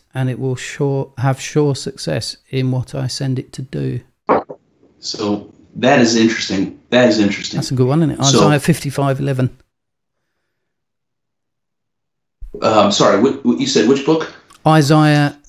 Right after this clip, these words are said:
Speaker 1: uh, fifty-five, verse eleven. I'll just read it again. It says, "My word that goes out of my mouth, my word that goes out of my mouth will not return to me without results. It will certainly accomplish whatever is my delight,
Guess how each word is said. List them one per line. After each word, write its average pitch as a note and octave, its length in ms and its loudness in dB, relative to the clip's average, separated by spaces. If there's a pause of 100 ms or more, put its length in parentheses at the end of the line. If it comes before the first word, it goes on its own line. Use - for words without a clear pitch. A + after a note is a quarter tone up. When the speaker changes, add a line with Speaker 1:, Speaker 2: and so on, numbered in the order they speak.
Speaker 1:
uh, C3+ 260 2
fifty-five, C3+ 680 -2
verse B2 260 -4
eleven. A#2 380 -4
I'll D#3 80 2
just G#3 220 0
read F3+ 160 4
it D#3 80 -2
again. C#3+ 200 0
It C#3 80 -2
says, C#3+ 240 -4
"My E3 240 6
word E3 520 2
that D3 180 -6
goes D3 260 2
out C#3+ 280 -2
of C#3 140 -8
my C#3 160 0
mouth, B2 640 -4 (880)
my B2+ 200 -2
word B2+ 720 0
that C#3 140 -6
goes C3+ 240 -4
out C3 200 -6
of - 140 -12
my B2 120 -2
mouth B2 400 -4
will C#3 140 4
not D3 240 2
return D3 560 4
to C3+ 100 -2
me B2 220 2
without C3 320 -2
results. C3+ 460 -2
It C#3 80 -8
will C#3 100 -4
certainly C#3+ 460 -2
accomplish C3+ 580 -4
whatever C#3 400 -6
is B2+ 160 -4
my C3 180 -2
delight, C3 640 -6